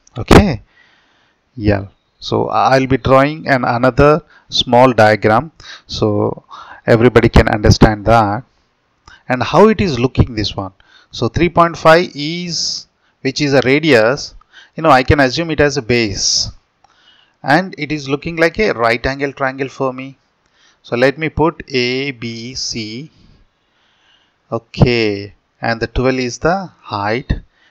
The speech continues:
and three point five is the base for me. And what is B C? B C is nothing but hypotenuse for me. So as you know in the trigonometry, so B C square is equal to square of the other two sides, sum of squares of other two sides,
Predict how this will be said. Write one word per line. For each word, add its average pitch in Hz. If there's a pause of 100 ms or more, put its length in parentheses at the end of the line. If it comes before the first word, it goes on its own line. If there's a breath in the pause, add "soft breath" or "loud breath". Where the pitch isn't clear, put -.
(120)
and 117
three 113
point 110
five 123
is 120
the 120
base 110
for 104
me. 104 (340)
And 117
what 156
is 151
B 135
C? 101 (420)
B 151
C 180
is 151
nothing 160
but 190 (240)
hypotenuse 170
for 107
me. 101 (480)
So -
as 123
you 135
know 147
in 131
the 123
trigonometry, 123 (520 soft breath)
so -
B 147
C 175
square 165
is 156
equal 131
to 160 (380)
square 151
of 147
the 180
other 127
two 127
sides, -
sum 160
of 165
squares -
of 147
other 117
two 117
sides, -